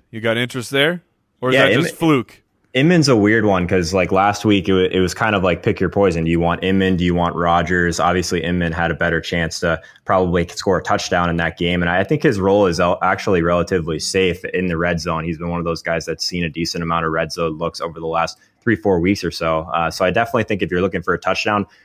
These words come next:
Speaker 2: forty-eight hundred, I, I think that wide receivers are gonna be a key to the slate, like, trying to find guys in the mid to low range so you can jam in some of these running back studs. So, yeah,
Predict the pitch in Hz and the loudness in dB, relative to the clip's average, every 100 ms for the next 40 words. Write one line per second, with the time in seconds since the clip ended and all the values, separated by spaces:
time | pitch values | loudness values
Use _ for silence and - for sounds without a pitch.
0 | _ 135 131 127 98 104 104 120 110 107 | _ 2 4 4 2 2 2 2 2 0
1 | - 98 135 143 135 92 85 95 104 98 | -2 -2 -2 0 2 0 0 0 2 0
2 | - 104 95 90 82 92 85 87 85 85 | 2 2 2 2 0 -2 0 -2 0 -2
3 | - 101 90 85 - 95 82 80 - 95 | -2 -2 0 -2 0 0 0 -4 -2 -2
4 | 92 87 90 87 85 85 82 82 82 85 | -2 0 0 0 0 -2 -2 -4 -2 -4
5 | 82 85 85 82 80 82 90 - 85 85 | -2 -2 0 0 0 -2 -4 -4 -6 -4
6 | 80 85 82 82 80 82 80 78 82 80 | -4 -2 -2 -6 -6 -6 -6 -6 -6 -6
7 | 78 76 - 85 78 - 95 107 80 | -4 -6 -4 -4 -4 -2 0 2 0